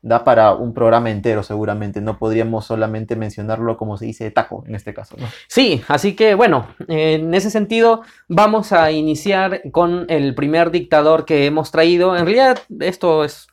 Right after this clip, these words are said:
Speaker 2: más, más o menos conversando de las cosas que hicieron algunos de estos
Speaker 1: El
Speaker 2: dictadores.
Speaker 1: primer dictador, que pase el desgraciado.
Speaker 2: <laughs> Sí, que pase el desgraciado, nunca mejor dicho.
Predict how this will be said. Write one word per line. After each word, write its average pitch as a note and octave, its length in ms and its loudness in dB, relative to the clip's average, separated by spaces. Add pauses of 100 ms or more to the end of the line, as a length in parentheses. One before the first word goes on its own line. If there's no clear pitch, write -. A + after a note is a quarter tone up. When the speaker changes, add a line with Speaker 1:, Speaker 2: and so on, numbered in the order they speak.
Speaker 2:
más, C#3 440 -6
más E3+ 200 2
o E3+ 100 -2
menos F#3 220 0
conversando F#3 580 2
de E3+ 80 4
las C#3 160 0
cosas E3+ 260 -2
que D#3 100 -10
hicieron E3 260 0
algunos D#3 300 0
de D3 40 -2
estos - 180 -6
Speaker 1:
El B2 100 -2
Speaker 2:
dictadores. C3 200 2
Speaker 1:
primer C#3 160 4
dictador, D3 320 0
que B2 140 -2
pase G3+ 260 2
el F3 80 0
desgraciado. D#3 540 0
Speaker 2:
<laughs> G#3+ 760 2
Sí, F#3 240 0
que D3+ 120 -4
pase F#3 360 0 (220)
el E3+ 160 6
desgraciado, F3+ 480 4
nunca F#3+ 240 0
mejor E3 280 0
dicho. C#3+ 360 -4